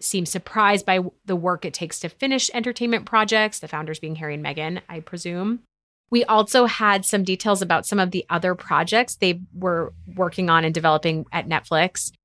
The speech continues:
It's very difficult to follow the docuseries, of course, but they have pitched an Emily in Paris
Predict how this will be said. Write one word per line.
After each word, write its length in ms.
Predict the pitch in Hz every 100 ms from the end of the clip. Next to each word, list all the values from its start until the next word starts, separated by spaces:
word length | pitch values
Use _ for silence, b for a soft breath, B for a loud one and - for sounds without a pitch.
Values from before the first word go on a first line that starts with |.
| _ _ _
It's 200 | 202 -
very 280 | 151 165 165
difficult 440 | 165 156 160 156
to 80 | 143
follow 260 | 160 151 151
the 100 | 156
docuseries, 560 | 143 147 160 160 151
of 100 | 156
course, 240 | - 156 160
but 160 | 185
they 300 | 175 165 165 -
have 280 | - 156 -
pitched 380 | 180 160 - -
an 100 | 160
Emily 300 | 165 165 160
in 100 | 156
Paris 600 | - 294 285 285 277